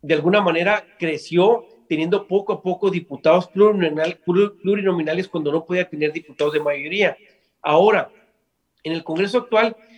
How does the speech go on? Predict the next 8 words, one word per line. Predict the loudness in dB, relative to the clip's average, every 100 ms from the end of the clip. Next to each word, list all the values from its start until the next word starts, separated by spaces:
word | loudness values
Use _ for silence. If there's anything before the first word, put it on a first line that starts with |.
| _ -4
tenemos | -2 -2 -2
quinientos | -2 0 2 0
diputados, | -6 -6 0 2 2 -2 _ _ _ -2
vienen | 2 2
siendo | 2 0 -2
trescientos | -2 -2 0 -2 0
de | 2
mayoría | 2 2 4 2 0